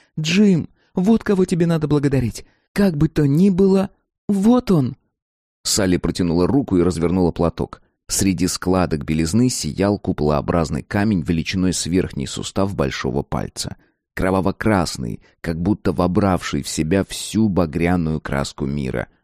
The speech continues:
Speaker 2: Салли почувствовала, как ее голова кружится, и глаза закрываются перед этим нестерпимым блеском.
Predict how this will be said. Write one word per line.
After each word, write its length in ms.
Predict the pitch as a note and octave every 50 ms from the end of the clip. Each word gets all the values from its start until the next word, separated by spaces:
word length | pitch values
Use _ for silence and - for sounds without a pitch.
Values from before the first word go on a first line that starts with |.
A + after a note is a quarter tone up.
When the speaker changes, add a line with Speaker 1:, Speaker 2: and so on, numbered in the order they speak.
| _ _ _ -
Speaker 2:
Салли 340 | - - - F2+ E2+ F2+ E2
почувствовала, 680 | - F#2+ F#2+ - - C#3 B2+ - - F2 D#2 D#2 D2+
как 200 | - - F2 -
ее 180 | F#2+ G2 G2+ F#2
голова 300 | F2+ F2+ F2 F2 F2 D#2
кружится, 760 | - - F2+ G2+ B2+ C#3 B2+ A2 G2+ - - - D2+ - - - - - -
и 100 | F#2 F#2+
глаза 420 | F2 G2+ G#2+ A2 F#2+ A2+ C#3 C3+
закрываются 720 | F2 F#2 - - G2 G2 G2 A2+ B2 B2+ A#2 A2 - G2 -
перед 320 | - G2 F2 F#2 - - -
этим 380 | - A2+ B2+ A#2+ - C3 A2 G#2
нестерпимым 720 | G#2+ G2+ - - F2+ D#2+ D2 - E2 E2 D#2+ D#2+ D#2+ D#2
блеском. 580 | C2+ D#2 D2+ D2 C#2 - - - - G#1 A1 -